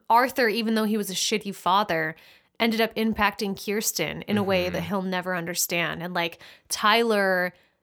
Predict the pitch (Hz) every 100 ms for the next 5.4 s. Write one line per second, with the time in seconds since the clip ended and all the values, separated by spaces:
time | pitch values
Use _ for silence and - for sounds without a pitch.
0 | - 220 202 180 - 226 226 - 214 208
1 | - 208 185 170 247 247 214 185 175 180
2 | - 196 185 165 233 214 220 - 185 175
3 | 170 - 180 175 - 185 175 165 - 226
4 | 214 190 170 156 147 - 165 - 165 208
5 | 190 196 185